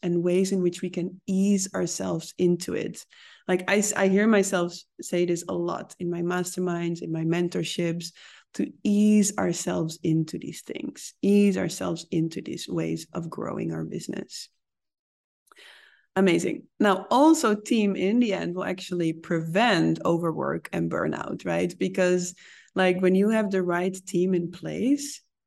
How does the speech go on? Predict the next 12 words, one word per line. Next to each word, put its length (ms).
and 380
one 180
of 120
my 120
coaches 520
said, 400
"If 140
you 360
have 260
to 100
touch 360
it, 280